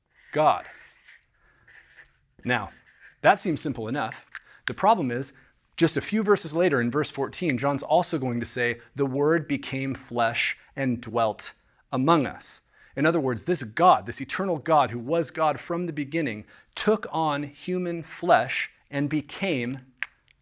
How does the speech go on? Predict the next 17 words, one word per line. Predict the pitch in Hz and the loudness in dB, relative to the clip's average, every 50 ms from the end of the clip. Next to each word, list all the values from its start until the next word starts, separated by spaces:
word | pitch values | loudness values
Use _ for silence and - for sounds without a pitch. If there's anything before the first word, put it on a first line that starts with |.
| _ _ _ _ | _ _ _ _
a | 156 | -8
human | 156 - 147 147 156 156 | -6 -4 -2 -2 -2 -2
being. | 147 170 196 160 - - - _ _ _ _ _ _ _ _ - - _ _ _ _ _ - _ _ _ _ _ _ _ _ _ _ _ - - _ _ _ _ _ _ _ _ _ _ _ _ - _ _ _ _ _ _ _ _ _ _ _ _ _ - - _ _ _ _ - - _ _ _ _ _ _ _ _ _ - - - - _ _ _ _ - - - - - - _ _ | -4 -4 -6 -6 -8 -10 -14 _ _ _ _ _ _ _ _ -20 -20 _ _ _ _ _ -20 _ _ _ _ _ _ _ _ _ _ _ -20 -20 _ _ _ _ _ _ _ _ _ _ _ _ -20 _ _ _ _ _ _ _ _ _ _ _ _ _ -20 -20 _ _ _ _ -20 -20 _ _ _ _ _ _ _ _ _ -20 -20 -20 -20 _ _ _ _ -20 -20 -20 -20 -20 -20 _ _
And | 117 120 | 0 0
this | 151 156 - | 2 0 0
is | 185 165 | 0 2
where | 185 175 175 | 4 4 6
we | 175 180 135 | 6 4 4
get | 110 113 104 110 - - _ _ _ - | 2 0 0 0 -2 -6 _ _ _ -2
our | 127 131 | 0 0
word | 120 104 101 98 98 98 98 - _ _ _ _ _ _ _ _ | 0 -2 -6 -6 -8 -8 -12 -16 _ _ _ _ _ _ _ _
incarnation. | 123 113 107 - 117 107 110 - - - - - - _ _ _ _ _ _ _ _ _ _ _ _ _ _ _ _ _ _ _ _ _ _ _ _ _ _ - - - - - - | -8 -8 -6 -6 -6 -8 -8 -10 -12 -14 -16 -16 -20 _ _ _ _ _ _ _ _ _ _ _ _ _ _ _ _ _ _ _ _ _ _ _ _ _ _ -20 -20 -20 -20 -20 -4
The | - 139 165 | 0 2 2
incarnation | 180 - 202 190 170 170 165 - - 156 139 | 4 4 2 4 4 4 4 2 0 -2 -4
simply | - - 151 143 - 147 147 139 | -4 -4 -4 -4 -2 -2 -2 0
means | 131 131 127 123 123 117 - | 0 0 0 0 0 -2 -2
to | - - 135 127 120 - | -4 -2 -2 -2 -2 -2